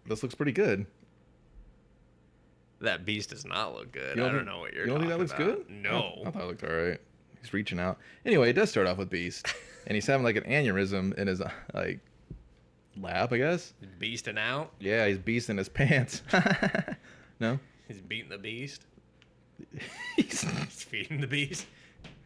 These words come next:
Speaker 1: I don't know. Basically, his, uh, he's going on to another mutation, and it's, like, causing his butthole to clench. I don't know, but he's on the ground.
Speaker 2: Man, this
Speaker 1: He's
Speaker 2: poor fucking guy.
Speaker 1: <laughs> he's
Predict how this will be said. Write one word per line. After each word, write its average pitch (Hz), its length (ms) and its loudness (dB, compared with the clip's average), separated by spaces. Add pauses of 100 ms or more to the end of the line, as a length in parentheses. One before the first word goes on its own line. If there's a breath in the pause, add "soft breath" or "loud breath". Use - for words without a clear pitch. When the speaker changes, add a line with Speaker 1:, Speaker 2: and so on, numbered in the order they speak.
(720 loud breath)
Speaker 1:
I - 60 0
don't 120 100 4
know. 117 80 4
Basically, 175 360 4
his, 120 280 6
uh, 92 420 -2 (560)
he's 110 160 -4
going 110 160 2
on 101 120 2
to 101 100 -2
another 95 240 2
mutation, 95 560 -2
and 90 180 -2
it's, - 100 -16
like, 87 320 -4 (600)
causing 92 340 2
his 87 160 -4
butthole 90 360 0
to 101 60 0
clench. 104 380 -2
I 110 80 2
don't 110 160 0
know, 107 300 2
but 104 100 4
he's 104 140 2
on 156 80 4
the 131 80 4
ground. 104 320 4
Speaker 2:
Man, 107 100 2
this - 80 0
Speaker 1:
He's - 80 -8
Speaker 2:
poor 143 220 2
fucking 110 340 -2
guy. - 300 -6 (160)
Speaker 1:
<laughs> - 160 -10
he's - 320 0